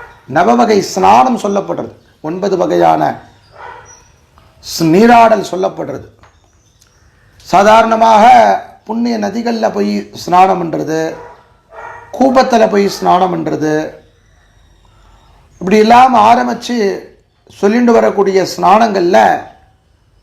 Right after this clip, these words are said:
பசுமாட்டினுடைய கால் குளம்பு அது போகிறதே அதனுடைய தூசி பட்டு, அதனுடைய மண்ணு பட்டுச்சுன்னா கோதூலி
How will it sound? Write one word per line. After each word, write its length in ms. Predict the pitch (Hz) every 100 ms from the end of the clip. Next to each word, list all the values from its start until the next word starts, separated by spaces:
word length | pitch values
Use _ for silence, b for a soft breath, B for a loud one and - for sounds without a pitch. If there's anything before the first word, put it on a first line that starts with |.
| _ _ _ _ _ _ _ _ _ _ _ _ _ _ _ _ _ _ _
பசுமாட்டினுடைய 1080 | 170 170 233 240 247 - 226 214 190 180 -
கால் 460 | - 190 226 240 -
குளம்பு 580 | - 220 240 247 254 - - _ _ _ - _ _ - - - - - - - -
அது 200 | 151 160
போகிறதே 560 | - 220 226 233 233 247
அதனுடைய 680 | 220 208 196 180 175 -
தூசி 340 | 262 269 233 208
பட்டு, 600 | 196 - 214 - - _ _ _ _ _ _ - - - - - - - - - - - -
அதனுடைய 500 | 185 208 190 190 175
மண்ணு 360 | 180 233 262
பட்டுச்சுன்னா 840 | 202 214 202 196 208 185 160 226 - _ _ _ _ _ -
கோதூலி 580 | 147 226 240 247 226 208